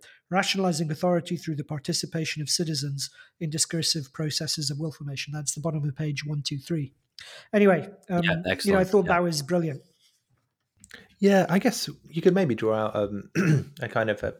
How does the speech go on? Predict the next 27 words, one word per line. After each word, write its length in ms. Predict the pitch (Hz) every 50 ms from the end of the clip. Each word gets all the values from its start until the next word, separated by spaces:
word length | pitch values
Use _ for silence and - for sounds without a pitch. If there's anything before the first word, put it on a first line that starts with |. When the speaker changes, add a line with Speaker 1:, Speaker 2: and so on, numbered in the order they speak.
| - - -
Speaker 3:
a 120 | 113 107
point 420 | 101 - _ - - - 127 123 120
about 480 | 107 110 107 107 104 - - _ _
the 80 | - 113
way 160 | 110 107 104
that 140 | 104 110 -
Habermas 400 | 113 110 - 104 104 98 - -
expresses 440 | - - - 117 113 110 - 110 104
himself, 480 | 110 107 104 - 107 107 104 - -
that 120 | - 113 -
even, 440 | 127 127 117 113 107 107 101 - - - - - - - - - - -
even 560 | 151 160 165 160 151 143 131 123 120 - - - _ _ _ _ _ _
he, 400 | - - - - - - - - -
he, 120 | - - -
when 140 | 123 123 113
he 80 | 113
tries 440 | 107 - - 120 117 117 117 110 -
to 100 | - - 113
put 180 | - - -
as 180 | - 107 101 -
much, 400 | 120 110 104 101 - - - -
like, 480 | 104 98 101 104 - - - - - _ _ _ _ _ _ _ _ _
systems 720 | - - - 120 - - - 107 104 104 101 101 101 - -
theory 320 | - 101 101 101 98 101
stuff 340 | - - - 104 101 - -
around 340 | 104 104 101 101 104 101 98
it, 220 | 101 104 -